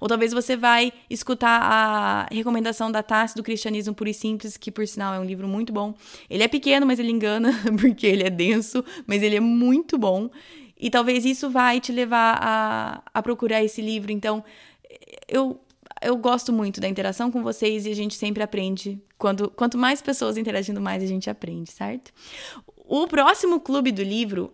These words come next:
é sobre o livro O Cristão Ateu.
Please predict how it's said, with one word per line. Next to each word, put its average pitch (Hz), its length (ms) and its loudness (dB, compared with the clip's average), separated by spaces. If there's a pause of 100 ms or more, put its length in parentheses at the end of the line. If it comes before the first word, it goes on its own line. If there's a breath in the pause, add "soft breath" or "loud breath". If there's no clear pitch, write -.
é 220 140 4
sobre 247 400 0
o 254 40 0
livro 208 640 -4 (440 soft breath)
O 220 120 -6
Cristão 262 760 -2
Ateu. 196 560 -4